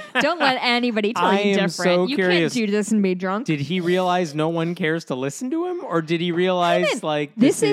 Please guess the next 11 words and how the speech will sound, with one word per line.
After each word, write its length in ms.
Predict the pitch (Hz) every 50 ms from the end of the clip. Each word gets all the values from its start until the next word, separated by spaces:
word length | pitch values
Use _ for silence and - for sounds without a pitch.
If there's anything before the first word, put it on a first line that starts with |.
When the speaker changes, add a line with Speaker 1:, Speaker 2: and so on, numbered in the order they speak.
| 349 370
Speaker 2:
is 0 |
Speaker 1:
is 140 | 370 392 415
Speaker 2:
the 80 | -
problem 400 | - 330 311 311 302 359 320 311
with 200 | 311 311 320 320
white 320 | 330 240 240 269 311 269 -
men, 200 | 247 233 240 240
is 360 | - - 247 240 214 196 190 196 _ _ -
that's, 420 | 247 226 240 277 202 - - - _ -
they 200 | 220 269 302 -
think 440 | - _ _ - 285 320 427 -